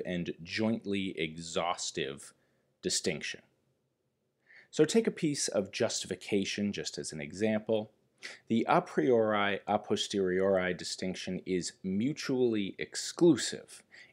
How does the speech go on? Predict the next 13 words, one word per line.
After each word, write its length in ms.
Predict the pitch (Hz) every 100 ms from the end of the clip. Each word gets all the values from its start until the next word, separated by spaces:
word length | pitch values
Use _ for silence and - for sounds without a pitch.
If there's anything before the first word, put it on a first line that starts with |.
| -
in 240 | 117 104
that 300 | 98 98 -
the 80 | 104
justification 1200 | 101 139 151 - 131 110 - 131 107 - 80 87 101
that 120 | 85
is 160 | 80
our 160 | 87 82
example 640 | 82 95 101 82 80 82 -
is 240 | 127 117 - _ -
either 560 | 202 175 104 78 80 _ _ _ _
a 120 | 107
priori 640 | 107 - 101 107 110 110 107
justification 1040 | 104 98 - 95 - 98 92 - 92 90